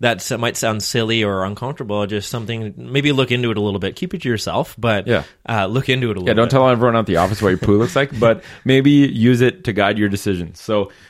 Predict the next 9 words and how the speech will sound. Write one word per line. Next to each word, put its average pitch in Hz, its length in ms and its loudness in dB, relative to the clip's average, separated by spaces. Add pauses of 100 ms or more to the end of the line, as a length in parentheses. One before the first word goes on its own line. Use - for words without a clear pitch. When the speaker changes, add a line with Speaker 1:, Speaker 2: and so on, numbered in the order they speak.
Speaker 2:
anyway, 139 340 2
that's 123 320 0
it 143 80 -2
for 131 100 -4
today's, 110 680 0
uh, 92 340 0
podcast 98 380 -2
on 95 100 -2
nutrition, 104 600 -6